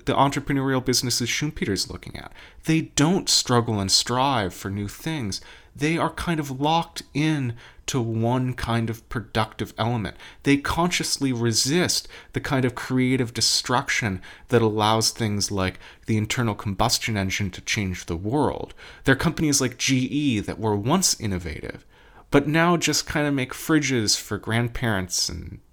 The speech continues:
you know, aren't entirely exciting. The problem from the, Sch-, the story of Schumpeter is that the rise of capitalism through this constant development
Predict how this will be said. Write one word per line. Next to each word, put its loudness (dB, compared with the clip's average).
you -6
know, -6
aren't 4
entirely -2
exciting. -2
The 4
problem 6
from -2
the, 0
Sch-, -4
the 6
story 4
of 2
Schumpeter 2
is 2
that -2
the 2
rise 4
of -4
capitalism 2
through 4
this 0
constant -2
development 0